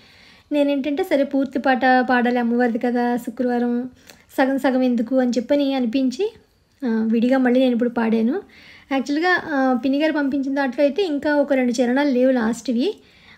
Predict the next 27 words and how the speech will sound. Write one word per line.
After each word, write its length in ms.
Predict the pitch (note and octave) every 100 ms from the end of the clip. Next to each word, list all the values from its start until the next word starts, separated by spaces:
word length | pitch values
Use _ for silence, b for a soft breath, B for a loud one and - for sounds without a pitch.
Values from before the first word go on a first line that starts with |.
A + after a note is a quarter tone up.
| b
మామూలుగా 340 | C4+ C4+ C4+
నేను 400 | C#4 C4 B3+ B3
Google-లో 440 | A#3 B3+ C4 C4 C#4+
షే-, 400 | C#4+ C4 B3+ B3+
వెతికినప్పుడు 800 | C4+ A#3 B3+ B3+ A3+ G#4 A4 D#4+ C4+
ఇంకొక 280 | C4+ C4+ C4+
రెండు 240 | B3 A#3
వచ్చాయి. 320 | - C#4+ A3 - b b b b C#4+
So 380 | C4+ C4 C4 B3+ - - _ -
without 300 | B3+ A3 D#4
practice, 500 | D#4 C#4+ C4+ C#4+ G#3+
just 440 | C4+ C#4 - D#4
నా-, 200 | C4+ B3+
మొన్న 420 | A#3+ A#3+ B3 C4+ C#4
పిన్ని 260 | C4 C4
గారు 140 | C4+ C4+
ఇచ్చినప్పుడు 260 | C#4 D4
అలాగే 220 | C#4+ C4
పాడేశాను. 640 | C4+ C4 B3 B3+ B3 C4 G#4+ - B B B B B
ఆ, 280 | B3+ B3 A#3+
ఈరోజు 500 | A#3+ B3 C4 C4 B3+
అలాగే, 420 | D4 B3+ B3+ B3+
కానీ 220 | D#4 C#4 C#4
కొంచెం 340 | C#4+ B3 C4
నేర్చుకుని 500 | B3+ B3+ B3+ - D4
ఇంకా 280 | C4+ B3 C4+
బాగా 440 | B3+ B3 B3 C4